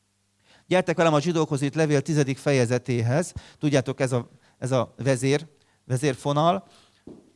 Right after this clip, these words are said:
Újra fel szeretném olvasni. Zsidókhoz írt levél tizedik fejezet, kettes verszaktól. "Emlékezzetek pedig vissza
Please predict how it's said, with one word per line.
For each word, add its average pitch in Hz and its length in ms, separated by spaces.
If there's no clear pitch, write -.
Újra 131 400
fel 127 160
szeretném 123 380
olvasni. 139 500
Zsidókhoz 151 400
írt 139 140
levél 135 220
tizedik 139 340
fejezet, 123 520
kettes 143 300
verszaktól. 135 560
"Emlékezzetek 190 640
pedig 156 240
vissza 151 500